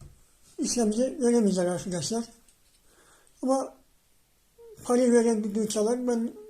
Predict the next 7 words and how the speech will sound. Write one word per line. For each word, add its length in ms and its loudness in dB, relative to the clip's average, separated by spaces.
sistemi 500 -6
topluyorum 460 -2
yani. 300 -2
Benim 180 -2
için 120 -4
sıkıntı 440 -4
değil. 260 0